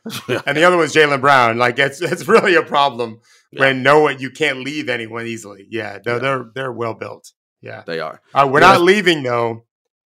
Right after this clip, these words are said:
Speaker 2: until we hear, I wanna hear New Year's Eve plans.
Speaker 1: <laughs> Oh, well, New Year's Eve is such a, for me anyway, like, I'm, <laughs> you're gonna laugh. I'm too old for, like, going out on New Year's Eve.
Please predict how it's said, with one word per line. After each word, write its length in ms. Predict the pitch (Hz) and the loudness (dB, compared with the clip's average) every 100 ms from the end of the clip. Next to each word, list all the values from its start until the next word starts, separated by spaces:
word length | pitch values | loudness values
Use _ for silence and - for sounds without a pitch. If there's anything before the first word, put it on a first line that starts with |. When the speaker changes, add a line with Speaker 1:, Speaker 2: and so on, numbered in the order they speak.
| _ | _
Speaker 2:
until 320 | 117 - 143 | -10 -2 -2
we 80 | 135 | 0
hear, 160 | 139 139 | -2 -4
I 120 | 131 | -2
wanna 140 | 139 | -2
hear 100 | 139 | -2
New 100 | 135 | -2
Year's 200 | 139 131 | -2 -2
Eve 140 | 139 - | -4 -10
plans. 440 | 110 101 - - _ | -12 -14 -20 -20 _
Speaker 1:
<laughs> 60 | _ | _
Oh, 640 | 160 175 254 247 - 196 - - - - - - | 0 2 2 2 2 0 -2 -20 -20 -20 -20 -4
well, 120 | 339 | 0
New 80 | 415 | 2
Year's 240 | 453 302 | 4 4
Eve 140 | 302 240 | 2 0
is 100 | 226 | 0
such 240 | 254 240 | 0 2
a, 300 | 202 143 107 - 131 - | 4 4 2 -4 -12 -6
for 140 | 170 | -2
me 200 | 175 226 | 0 2
anyway, 440 | 165 123 113 107 107 | 2 2 -2 -2 0
like, 260 | 110 113 - - | -2 -4 -8 -8
I'm, 380 | 135 143 135 - 139 - | -2 0 -2 -4 -10 -12
<laughs> 200 | - - | -16 -18
you're 180 | 101 92 | -18 -8
gonna 100 | 95 | -6
laugh. 180 | 90 - - | -4 -6 -6
I'm 100 | 392 | -6
too 220 | - 151 | -2 4
old 180 | 120 101 | 4 4
for, 80 | 101 | 0
like, 180 | 90 82 120 - | -6 -6 -12 -6
going 240 | 120 113 104 | -4 -4 -4
out 180 | 87 104 | -2 -2
on 140 | 98 104 | -2 -4
New 60 | |
Year's 260 | 101 95 90 | -4 -6 -6
Eve. 200 | 85 | -10